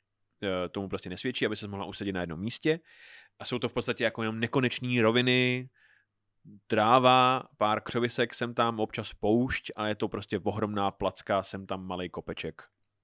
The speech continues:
A takže místní kultury, ty, který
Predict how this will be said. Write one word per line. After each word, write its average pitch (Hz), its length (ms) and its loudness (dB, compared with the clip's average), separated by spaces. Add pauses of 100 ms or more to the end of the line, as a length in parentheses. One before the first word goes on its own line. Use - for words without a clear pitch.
(760)
A 107 40 -10
takže 113 200 -4
místní 160 320 -6
kultury, 95 480 -6 (460)
ty, 104 100 -10
který 110 280 -4